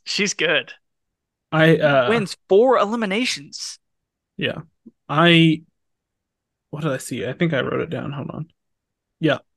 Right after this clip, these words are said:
Speaker 2: I was gonna save this for the final, but we can, since we're kinda skipping around. Um,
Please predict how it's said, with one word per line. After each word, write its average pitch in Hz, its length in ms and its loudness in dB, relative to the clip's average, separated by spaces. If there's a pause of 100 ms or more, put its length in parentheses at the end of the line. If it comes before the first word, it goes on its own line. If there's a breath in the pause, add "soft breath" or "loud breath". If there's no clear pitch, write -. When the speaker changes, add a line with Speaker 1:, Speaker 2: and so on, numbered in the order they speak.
(200)
Speaker 2:
I 160 60 4
was 151 120 2
gonna 165 160 4
save 151 240 2
this 131 160 -4
for 135 140 -6
the 131 80 -10
final, 127 420 -4
but - 240 -6 (300)
we 127 100 -4
can, 123 300 -12 (340)
since - 240 -6
we're 127 100 -6
kinda 120 280 -4
skipping 139 320 -4
around. 123 340 -4 (640)
Um, 139 500 0